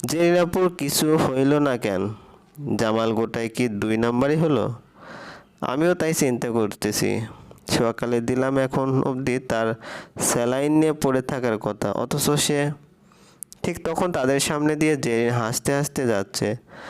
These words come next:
মাইশার সাথে কথা বলতে বলতে তার দিকে তাকিয়ে খুশবু বলল, "একদল আছে না, লোহা গিলে লোহা হজম করে ফেলে। এই জেরিন না ওই দলের।"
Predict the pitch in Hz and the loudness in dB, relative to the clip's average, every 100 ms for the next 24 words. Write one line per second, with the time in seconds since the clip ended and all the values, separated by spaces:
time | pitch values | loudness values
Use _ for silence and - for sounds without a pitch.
0 | - - - 123 127 156 156 - 147 151 | -18 -10 -2 0 2 2 0 0 -2 -4
1 | 139 110 135 131 131 131 139 139 139 113 | -4 -2 0 2 0 0 0 0 0 0
2 | 131 - - - 113 110 110 113 113 117 | -2 -4 -18 -8 -4 -2 -2 0 0 0
3 | 117 117 - 113 120 131 120 135 135 139 | -2 -2 -2 -2 0 -2 0 0 2 2
4 | 117 143 - - - - - - _ - | 2 0 -8 -20 -20 -18 -20 -20 _ -2
5 | 127 131 147 143 139 - 160 170 117 101 | 0 0 0 2 2 2 2 2 2 0
6 | 120 - - - - 120 120 135 139 147 | -4 -8 -20 -6 0 2 2 2 -2 -2
7 | 147 139 127 120 131 117 107 117 113 110 | 0 2 2 2 0 0 0 0 0 0
8 | 101 107 101 101 123 - - - - - | 0 2 2 0 -4 -12 -20 -20 -20 -12
9 | - 139 139 135 139 143 143 151 147 139 | -2 0 2 2 4 4 4 4 4 2
10 | 117 110 104 101 107 | 2 0 2 2 0